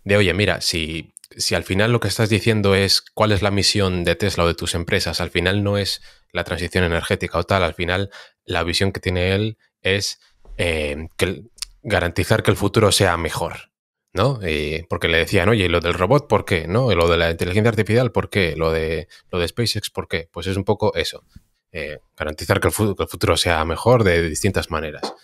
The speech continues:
Entonces eso parece que esa visión la puedes poner bajo el paraguas de una sola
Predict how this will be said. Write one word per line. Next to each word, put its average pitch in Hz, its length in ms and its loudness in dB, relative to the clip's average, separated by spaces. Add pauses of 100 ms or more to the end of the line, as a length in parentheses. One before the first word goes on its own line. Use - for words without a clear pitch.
(100)
Entonces 85 360 -2
eso 87 220 2
parece 90 300 2
que 82 340 2
esa 80 240 -2
visión 95 340 2
la 95 80 2
puedes 82 220 0
poner 82 340 0
bajo 78 200 -2
el 76 60 -6
paraguas 90 360 2
de 90 60 2
una 85 120 0
sola 80 340 -4